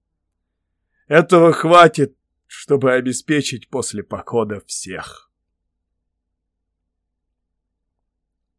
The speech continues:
"Я готов довольствоваться и малым", заметил один из ветеранов своему товарищу и сот-, сотрапезнику.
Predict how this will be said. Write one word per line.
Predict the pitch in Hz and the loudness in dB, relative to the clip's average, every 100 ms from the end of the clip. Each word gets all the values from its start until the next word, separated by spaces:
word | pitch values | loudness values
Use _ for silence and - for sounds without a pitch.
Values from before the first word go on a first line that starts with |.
| - | -8
"Я | 165 233 170 | 0 2 4
готов | 151 - 175 170 | 4 4 4 4
довольствоваться | 127 127 135 143 131 - 110 - 123 | 4 2 4 2 0 -6 -12 -8 -8
и | 117 | -4
малым", | 120 120 113 90 - - | -2 0 -2 -6 -12 -20
заметил | 92 107 107 92 104 | -14 -12 -12 -12 -12
один | 101 104 101 | -12 -12 -16
из | |
ветеранов | 92 90 110 120 104 | -18 -12 -8 -6 -8
своему | - 95 104 101 | -14 -16 -16 -14
товарищу | - 104 117 101 - 92 | -12 -8 -8 -8 -12 -14
и | |
сот-, | - - - - | -16 -18 -20 -14
сотрапезнику. | 123 113 110 - 98 87 82 - - | -12 -8 -10 -10 -12 -12 -16 -18 -20